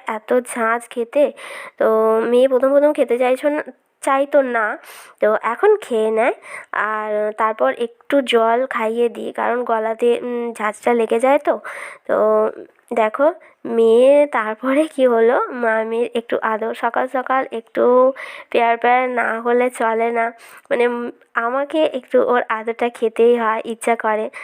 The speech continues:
আর ও এইভাবে আমাকে গালে কপালে হাম দেয়, যখন বলি। অবশ্য ওর মুড থাকলে তবে ও এইভাবে আমাকে আদর করে। তো সকাল সকাল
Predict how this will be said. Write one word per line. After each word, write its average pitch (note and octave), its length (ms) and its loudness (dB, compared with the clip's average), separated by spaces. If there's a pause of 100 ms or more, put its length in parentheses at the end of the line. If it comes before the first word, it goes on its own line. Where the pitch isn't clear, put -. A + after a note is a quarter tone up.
(260)
আর A3 380 -4
ও B3+ 80 2
এইভাবে B3 580 0
আমাকে A#3 520 -4
গালে A3 480 0
কপালে A3 580 -2
হাম A3 500 -4
দেয়, A3 260 -2 (420)
যখন B3 420 -2
বলি। A3 460 0
অবশ্য A3 400 -2
ওর C#4 200 2
মুড A#3 280 0
থাকলে A#3+ 360 0
তবে A#3 460 0
ও A#3+ 160 0
এইভাবে A3+ 560 -2 (340)
আমাকে G#3+ 240 -2
আদর G#3+ 360 -4
করে। A3 360 0 (480)
তো G#3+ 300 4
সকাল A3 340 -2
সকাল A#3 520 -2